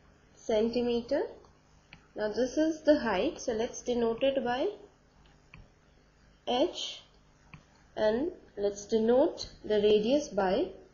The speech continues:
R. Now radius of cone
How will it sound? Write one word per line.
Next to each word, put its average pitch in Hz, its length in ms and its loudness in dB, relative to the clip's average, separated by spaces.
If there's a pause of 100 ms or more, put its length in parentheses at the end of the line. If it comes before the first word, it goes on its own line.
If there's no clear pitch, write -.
(340)
R. 185 320 -2 (2000)
Now 196 180 4
radius 202 600 6
of 277 240 4 (4000)
cone 220 420 6